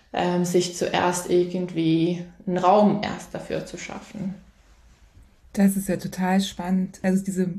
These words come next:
Speaker 2: Mutterstatus, das hab ich auch in anderen Zusammenhängen schon mal erlebt, dass man einen Sohn dabei hat, das hätte ich jetzt nicht gedacht, dass einen Unterschied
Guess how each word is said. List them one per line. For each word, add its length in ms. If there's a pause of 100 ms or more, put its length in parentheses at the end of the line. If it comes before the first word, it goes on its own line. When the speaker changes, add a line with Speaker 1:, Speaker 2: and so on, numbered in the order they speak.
(140)
Speaker 2:
Mutterstatus, 1700
das 440 (240)
hab 80
ich 100
auch 100
in 100
anderen 340
Zusammenhängen 560
schon 180
mal 100
erlebt, 760 (480)
dass 200
man 80
einen 140
Sohn 380
dabei 300
hat, 80
das 200
hätte 240
ich 80
jetzt 160
nicht 160
gedacht, 300
dass 120
einen 100
Unterschied 520